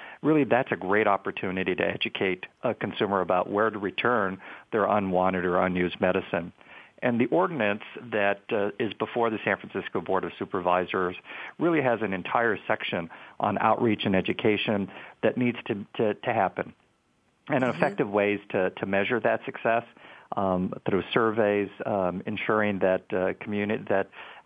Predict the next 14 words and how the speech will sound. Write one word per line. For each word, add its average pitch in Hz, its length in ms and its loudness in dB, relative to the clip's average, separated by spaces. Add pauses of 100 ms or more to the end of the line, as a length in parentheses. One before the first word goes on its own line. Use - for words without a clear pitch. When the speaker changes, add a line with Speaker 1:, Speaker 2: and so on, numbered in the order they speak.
Speaker 1:
uh, 95 280 2
education 120 520 0
efforts 110 360 0
are 92 80 0
done 101 260 2
in 95 120 -2
multiple 95 420 0
languages, 95 680 0 (400)
targeting 95 440 2
multiple 98 440 2 (120)
different 107 300 -4
types 95 260 -2
of 101 140 -10
communities. 98 600 -2